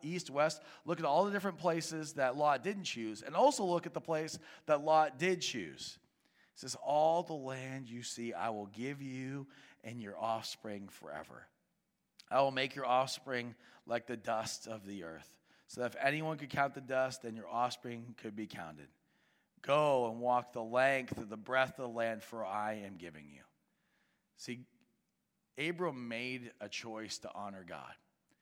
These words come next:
And it isn't like God is a genie in the bottle.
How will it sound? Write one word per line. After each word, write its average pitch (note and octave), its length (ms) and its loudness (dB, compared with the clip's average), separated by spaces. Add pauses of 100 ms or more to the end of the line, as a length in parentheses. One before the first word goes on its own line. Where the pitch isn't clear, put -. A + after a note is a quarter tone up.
(520)
And B2 100 -6
it B2+ 160 -4 (460)
isn't F3+ 280 -2
like E3 260 0
God B2+ 320 2
is A2+ 120 -6
a A2+ 100 -6
genie G#2 500 -8
in G2 80 -10
the G2+ 80 -12
bottle. E2 500 -6